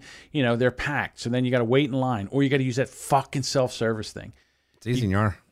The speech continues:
Speaker 1: Right. You've got, now you go into a small hardware store. It's not big. You walk up to the guy, you tell him what you need. He takes you right there. You get it, you're, you're in and out in, like, five minutes.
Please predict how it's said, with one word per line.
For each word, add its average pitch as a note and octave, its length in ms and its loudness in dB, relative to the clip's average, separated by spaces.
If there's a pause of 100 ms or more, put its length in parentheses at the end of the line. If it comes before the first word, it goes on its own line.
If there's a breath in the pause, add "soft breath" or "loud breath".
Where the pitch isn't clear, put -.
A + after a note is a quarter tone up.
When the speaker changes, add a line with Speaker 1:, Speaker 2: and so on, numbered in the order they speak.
Speaker 1:
Right. A2 240 -2
You've C3 260 0
got, D3 200 6
now D#3 400 2
you D#3+ 160 0
go D#3 180 6
into D3+ 120 4
a C3+ 60 2
small D3+ 360 6
hardware C#3+ 440 2
store. B2 280 0
It's G2+ 160 -8
not C3 280 -4
big. C3 360 0 (300 soft breath)
You B2 80 0
walk C#3 200 4
up D#3+ 120 4
to D3 80 -2
the C#3 80 4
guy, C3+ 180 6
you C#3+ 80 2
tell D3 220 2
him D3+ 40 0
what D3 160 0
you C#3 60 0
need. D3 220 2
He C3+ 60 -2
takes C#3 260 0
you B2+ 60 -2
right D3+ 260 2
there. C3+ 180 4
You C3+ 100 2
get C#3+ 120 2
it, B2+ 40 -4
you're, B2+ 160 -2
you're B2+ 220 0
in D#3+ 180 -2
and E3 120 -2
out E3 280 0
in, B2+ 140 -2
like, A#2+ 300 -2
five A#2+ 360 -2
minutes. - 400 -16